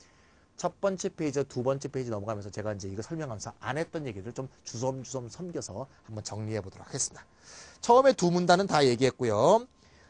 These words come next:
첫 번째 페이지에서 세 번째 문단 한번 읽어보겠습니다. 수동태는 이렇게 목적어가 주어로 변하는 것이므로,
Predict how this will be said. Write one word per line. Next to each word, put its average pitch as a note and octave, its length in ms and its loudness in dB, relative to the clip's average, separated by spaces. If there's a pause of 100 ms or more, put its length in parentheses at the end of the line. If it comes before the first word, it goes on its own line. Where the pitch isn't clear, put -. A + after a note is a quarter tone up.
(100)
첫 - 240 2
번째 A3+ 380 4
페이지에서 C#3 340 2
세 G3 300 4
번째 C4+ 320 4
문단 C#3+ 260 -2
한번 A#2 160 -8
읽어보겠습니다. G2 580 -12 (1040)
수동태는 B3 920 4
이렇게 D3+ 880 0 (340)
목적어가 A3+ 920 4
주어로 C#3 680 0
변하는 D3+ 560 -4
것이므로, A2 460 -4